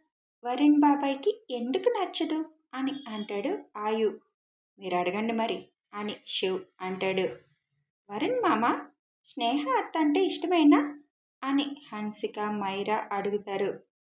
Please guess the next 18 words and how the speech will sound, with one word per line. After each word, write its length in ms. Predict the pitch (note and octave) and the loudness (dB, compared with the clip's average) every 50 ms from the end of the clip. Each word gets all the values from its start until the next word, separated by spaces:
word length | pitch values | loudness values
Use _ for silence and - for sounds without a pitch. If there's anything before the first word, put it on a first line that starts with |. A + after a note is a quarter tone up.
| _ _ _ _ _ _ _ _ _ | _ _ _ _ _ _ _ _ _
"వద్దురా 340 | F#3 F#3+ F#3+ F#3+ A#3 C#4+ D4+ | -12 -8 -4 0 2 2 4
బాబు, 300 | C#4+ C4+ B3 A#3+ A3 G#3+ E3 - - _ _ _ _ _ _ - | 4 6 4 4 4 2 -2 -4 -8 _ _ _ _ _ _ 2
ఆ 80 | F#3 F#3 | 4 4
గయ్యాలిని 580 | F3 F#3 F#3 F3+ F3+ F#3+ G3+ G#3+ A3+ A#3 A#3 A3 | 4 4 2 2 4 4 2 2 2 0 0 0
నేను 220 | G3+ F#3 G3+ G#3+ - A#3+ | -2 -2 -4 -2 0 0
చేసుకోను, 400 | A#3 A3+ - - A#3 A3+ - - - _ _ _ _ _ _ _ _ _ _ | 0 0 0 -2 -4 -4 -4 -6 -10 _ _ _ _ _ _ _ _ _ _
రోజు 360 | F3+ F3+ F3+ F#3+ G3+ F#3+ G3+ A3 | -4 -2 -2 -2 -2 -2 -2 -2
గొడవ 400 | G#3+ - F3+ F3 E3+ F#3 F#3+ F#3+ | -4 -4 -4 -2 -2 -2 -2 -2
పడుతూ 400 | - G#3 G3+ F#3+ - G#3+ G#3+ G3+ | -4 -6 -8 -6 -4 -2 -2 -2
ఉండాలి, 380 | G3 G3 G3 G3 F#3+ F#3+ F#3+ - _ _ _ _ _ _ _ _ _ | -2 -2 -2 -2 -4 -4 -6 -12 _ _ _ _ _ _ _ _ _
నా 220 | E3+ E3+ E3 E3 F#3 | -14 -10 -8 -4 0
వల్ల 260 | G#3 A3+ A#3+ B3 C4 | 2 2 4 4 4
కాదు" 440 | B3+ B3+ B3 A#3 A3+ A3 G#3 - - _ _ _ _ _ _ _ _ _ _ _ _ _ _ - A3 | 4 4 4 6 6 4 2 0 -4 _ _ _ _ _ _ _ _ _ _ _ _ _ _ -12 -10
అంటాడు 360 | G#3+ G#3+ G3+ G3 F#3+ G#3 A#3+ | -6 -4 -2 0 2 2 2
వరుణ్. 440 | A#3+ B3 G#3 G3 G#3+ G#3 F#3+ F3+ F#3 - _ _ _ _ _ _ _ _ _ _ | 2 2 2 2 0 -2 -4 -6 -10 -16 _ _ _ _ _ _ _ _ _ _
స్నేహ 400 | - - D#4 D#4+ D#4 D4 D#4 E4 | -4 0 2 4 4 4 4 2
మొహం 400 | D4+ C4 A3 G3 F#3 A#3+ B3+ B3+ | 4 4 2 2 0 -2 -2 -2
ముడుచుకొని, 600 | B3+ B3 A3+ - - - C#4 C#4 D4 D4 D4 | -2 -2 -4 -4 -8 -6 -4 -2 -2 -2 -4